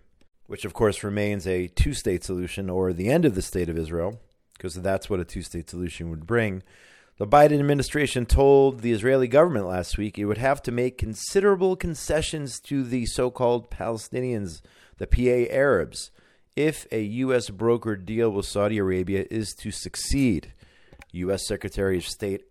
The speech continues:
Antony Blinken told Israel's Strategic Affairs Minister Ron Dermer, who was in Washington several weeks ago, that Israel's government is misreading the situation if it pre-, if, if,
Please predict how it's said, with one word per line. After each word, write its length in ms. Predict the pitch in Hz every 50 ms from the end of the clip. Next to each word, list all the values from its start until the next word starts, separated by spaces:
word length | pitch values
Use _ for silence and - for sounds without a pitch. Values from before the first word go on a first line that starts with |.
| -
Antony 400 | 110 110 113 110 - 117 113 113
Blinken 480 | 98 113 117 131 135 - - 95 85 80
told 400 | - - 104 110 113 113 98 -
Israel's 640 | - 139 139 127 120 131 131 127 123 123 113 - - - _
Strategic 580 | - - - - - - - 131 113 113 113 120
Affairs 360 | 107 - - 117 113 107 104
Minister 400 | 107 110 110 101 - - 104 98
Ron 320 | 98 107 113 123 120 117
Dermer, 440 | 110 127 143 151 139 113 85 76 71 _ _ _ _ _ _ _ _ _ _ _ _ _ _ _ -
who 80 | 92 90
was 160 | 87 82 85
in 120 | 85 92
Washington 840 | 95 98 104 101 - - 98 90 85 - 104 98 98 98 95 92 113 - _ _ _ _ _ _ _ _ _
several 400 | - - - 113 98 104 104 107
weeks 260 | 127 135 127 - -
ago, 360 | 101 101 104 101 101 101 101 - - _ _ _ _ _ _ _ _ _ _ _ _ _ _ _ _ -
that 120 | - 123
Israel's 340 | 147 156 147 156 165 151 123 120
government 400 | 151 143 147 147 143 147 147 -
is 260 | - 131 117 101 107
misreading 640 | 117 120 147 202 202 - - - 196 196 185 180 175
the 60 | 160 151
situation 680 | - 165 - - 156 - 170 170 147 - - 98 90
if 100 | 90 87
it 140 | 90 87 -
pre-, 140 | - - - -
if, 280 | 147 160 170 - - -
if, 180 | 156 139 127